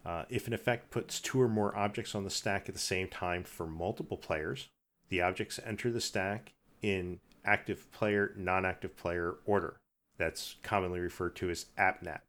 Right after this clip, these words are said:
If a player controls multiple objects, they choose the order of the, and, and how they, uh, enter the stack. Spells on the stack have the characteristics of the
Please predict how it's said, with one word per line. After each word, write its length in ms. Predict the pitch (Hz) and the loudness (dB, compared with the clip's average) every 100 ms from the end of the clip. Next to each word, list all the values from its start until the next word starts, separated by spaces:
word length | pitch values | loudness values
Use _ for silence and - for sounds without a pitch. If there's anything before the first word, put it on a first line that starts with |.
| _ _ _ - | _ _ _ 4
If 340 | 131 127 - | 4 4 -6
a 60 | 120 | -12
player 480 | - - 113 107 101 | -12 -4 0 0 0
controls 500 | - 87 98 85 - | -4 -4 -4 -4 -4
multiple 500 | 92 135 - 131 87 | 2 2 2 0 0
objects, 600 | 71 - - - - - - - | 0 -4 -8 -8 -12 -16 -18 -12
they 440 | 101 90 95 92 | -8 -2 2 2
choose 400 | 92 - 92 87 - | 0 -2 -2 -2 -4
the 100 | 87 | -2
order 460 | 87 87 87 85 | 0 0 0 0
of 120 | 85 - | -4 -6
the, 100 | - - | -14 -6
and, 320 | 110 87 85 - | -4 -2 -6 -10
and 160 | 98 - | -10 -4
how 200 | 90 85 | -2 0
they, 260 | 82 85 - - | -2 -6 -12 -8
uh, 160 | 92 85 | -6 -4
enter 260 | 95 87 80 | -6 -6 -8
the 80 | 80 | -8
stack. 460 | - 78 - - _ _ _ - | -6 -6 -6 -12 _ _ _ -16
Spells 640 | - - - 113 110 110 113 | -6 -4 4 6 8 6 2
on 100 | 104 | 0
the 60 | 95 | 0
stack 440 | - 98 104 - | 4 4 2 -2
have 220 | 107 92 | 0 0
the 60 | 95 | 0
characteristics 800 | - 98 90 98 92 - 98 101 | 0 2 2 0 -2 -4 -6 -4
of 120 | 87 | -4
the 140 | 95 | -6